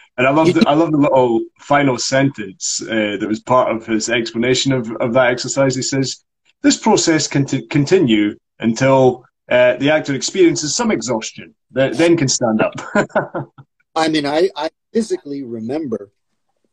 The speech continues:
Speaker 2: and so I, I wasn't careful. Like, I was really doing it, and so my throat, wa-, like, my voice was shot for a bit.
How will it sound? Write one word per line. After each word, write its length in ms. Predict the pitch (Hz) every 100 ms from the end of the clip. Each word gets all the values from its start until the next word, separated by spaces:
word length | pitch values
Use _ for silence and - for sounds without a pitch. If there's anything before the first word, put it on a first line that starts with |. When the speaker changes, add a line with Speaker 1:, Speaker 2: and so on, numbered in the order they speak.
| _ _ _ _ _ 269 -
Speaker 2:
and 180 | 170 143
so 180 | 170 147
I, 120 | 147 156
I 80 |
wasn't 400 | 143 147 117 117
careful. 400 | - 135 127 104
Like, 180 | 110 107
I 80 | 113
was 180 | 113 110 _
really 420 | 117 131 127 123
doing 300 | 113 135 135
it, 60 | 107
and 100 | 107
so 140 | 123
my 160 | 113 110
throat, 480 | - 113 123 123 -
wa-, 160 | 123 123
like, 180 | 123 113
my 140 | 110
voice 420 | 110 120 127 131 135
was 140 | 120
shot 400 | - 135 120 -
for 240 | - 147
a 40 | 127
bit. 300 | 147 147